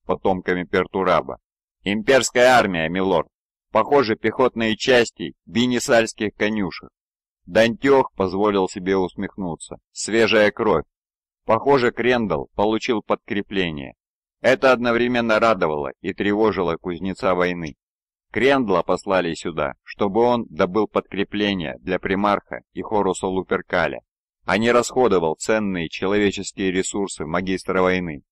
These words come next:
Само по себе это было удивительно. Проблема в том, что появление свежих сил означало: Крендлу поручено довести осаду крепости до конца.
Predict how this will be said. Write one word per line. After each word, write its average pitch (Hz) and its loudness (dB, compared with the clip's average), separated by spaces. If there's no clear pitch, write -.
Само 120 2
по 123 2
себе 92 -2
это 98 -2
было 98 2
удивительно. 92 -4
Проблема 127 4
в - -4
том, 131 0
что - -4
появление 110 2
свежих 101 -2
сил 107 -6
означало: 90 -2
Крендлу 113 0
поручено 110 2
довести 104 -2
осаду 95 0
крепости 95 -4
до 90 -2
конца. 90 -4